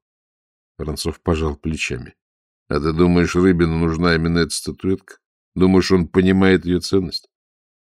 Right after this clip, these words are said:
«Я полагаю, что его гораздо больше интересуют остальные экспонаты, с формальной точки зрения куда более дорогие».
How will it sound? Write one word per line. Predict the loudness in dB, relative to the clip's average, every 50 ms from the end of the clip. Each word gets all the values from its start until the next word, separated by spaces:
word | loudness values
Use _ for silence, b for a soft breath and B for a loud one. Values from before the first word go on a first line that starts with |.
| _ _ _ _ _ _ 0
«Я | 4 4 6 4
полагаю, | 4 4 4 6 6 8 8 8 8 8 8 6
что | 4 4 6
его | 6 8 8 6
гораздо | 6 6 6 6 6 6 4 4 4
больше | 4 6 6 6 6 4 4 4 4
интересуют | 4 4 2 4 4 4 4 2 2 4 4 4 4 4
остальные | 2 0 0 2 4 4 4 6 6 4 6 6 6 4 4 2 -2
экспонаты, | -4 -4 -6 -10 -10 _ -2 -2 0 0 -2 -4 -4 -6 -10 -10 -10
с | -10 -10
формальной | -4 -2 0 0 2 2 2 2 0 -2 -4 -6
точки | -6 -6 -6 -6 -6 -6 -6 -6
зрения | -4 0 2 2 2 2 2 -2
куда | 0 0 0 2 2 2
более | 2 2 2 4 4 4
дорогие». | 2 2 0 0 0 -2 -4 -6 -8 -8 -10 -14